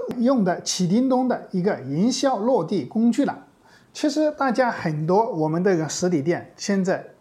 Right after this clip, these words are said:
都需面临的一个这个生意难的问题哈。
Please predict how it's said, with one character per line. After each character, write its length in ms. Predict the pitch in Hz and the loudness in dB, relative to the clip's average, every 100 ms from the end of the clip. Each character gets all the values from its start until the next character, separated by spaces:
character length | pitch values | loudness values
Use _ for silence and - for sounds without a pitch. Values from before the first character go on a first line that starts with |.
| - | -4
都 220 | 220 220 | 0 0
需 420 | - - 208 185 - - | -2 -2 0 0 -4 -8
面 300 | 180 208 208 | 0 0 0
临 140 | 135 147 | -4 -4
的 100 | 143 | -4
一 140 | 143 | -2
个 240 | 156 160 - - - - _ | -2 -6 -8 -20 -20 -20 _
这 120 | - 185 | -4 -2
个 240 | 156 - - - | -2 -4 -16 -12
生 420 | - - 262 262 | -4 0 2 2
意 140 | 240 | -2
难 340 | 123 117 101 196 | -2 -6 -4 0
的 100 | 220 | 0
问 200 | 156 123 | -2 -8
题 120 | - | -14
哈。 200 | 117 | -16